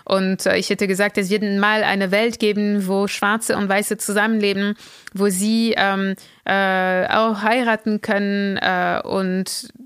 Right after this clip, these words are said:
ja, gleich behandelt werden, in Anführungsstrich,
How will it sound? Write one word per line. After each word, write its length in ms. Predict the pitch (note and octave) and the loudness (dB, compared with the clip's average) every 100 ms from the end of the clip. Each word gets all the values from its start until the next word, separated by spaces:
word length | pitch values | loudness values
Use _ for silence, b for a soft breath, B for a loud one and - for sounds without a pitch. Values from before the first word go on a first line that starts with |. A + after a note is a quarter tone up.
| - | -2
ja, 320 | G#3 G#3 - - - - b b - - _ _ _ - | 2 2 -2 -8 -18 -20 b b -20 -20 _ _ _ -2
gleich 400 | F#3+ F#3+ G3+ - | 2 2 0 -2
behandelt 420 | G3 G3+ G3+ F#3 | 0 0 0 0
werden, 240 | F#3 F#3 F3 | 0 -2 -2
in 80 | |
Anführungsstrich, 800 | - F#3 G3 F3+ - - F#3 - | 0 0 -2 -4 -4 -6 -6 -8